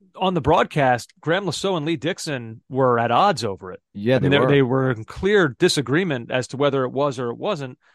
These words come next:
Speaker 1: I think it was Graham Lasso who was kind of more of the opinion he got the shot away. His shot was in no way impacted by the contact.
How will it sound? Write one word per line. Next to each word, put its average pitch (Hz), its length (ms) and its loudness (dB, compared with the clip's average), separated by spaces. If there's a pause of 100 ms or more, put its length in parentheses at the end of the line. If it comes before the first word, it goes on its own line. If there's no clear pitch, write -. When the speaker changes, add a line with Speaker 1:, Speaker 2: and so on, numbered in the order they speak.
Speaker 1:
I 143 80 -12
think 214 140 -8
it 240 40 -8
was 180 120 -2
Graham 165 220 -2
Lasso 170 400 -2
who 135 120 -4
was 120 200 -10
kind 147 260 -4
of 127 260 -6 (360)
more 151 180 0
of 139 100 -2
the 147 100 -4
opinion 143 680 -10
he 131 140 -8
got 165 240 2
the 180 60 -4
shot 175 300 2
away. 135 420 0 (280)
His 143 140 -6
shot 147 300 -2
was 143 180 -6
in 135 300 -10
no 160 180 4
way 165 340 2
impacted 139 840 -6
by 135 220 0
the 131 100 -6
contact. 123 800 -4